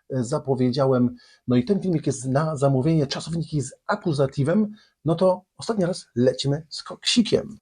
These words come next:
W języku niemieckim są czasowniki, po których trzeba użyć dopełnienia w konkretnym przypadku. Tutaj właśnie ten akuzatyw i uwaga, kontrolne pytanie,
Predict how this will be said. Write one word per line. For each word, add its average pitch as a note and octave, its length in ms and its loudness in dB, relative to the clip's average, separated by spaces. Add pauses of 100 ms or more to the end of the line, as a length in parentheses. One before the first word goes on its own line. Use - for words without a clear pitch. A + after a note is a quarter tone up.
W D3+ 40 4
języku F#3+ 280 2
niemieckim F3+ 440 0
są C#3 240 0
czasowniki, F#3+ 720 -2
po - 120 0
których - 300 -2
trzeba - 260 0
użyć A#2+ 300 0
dopełnienia D#3+ 580 2
w - 100 -8
konkretnym C#3+ 680 -2
przypadku. - 680 -2 (180)
Tutaj F#3 380 2
właśnie C#3+ 400 2
ten B2 360 2
akuzatyw D#3 640 -2
i F#3+ 80 -4
uwaga, F3+ 400 2
kontrolne E3 800 0
pytanie, C#3+ 600 -2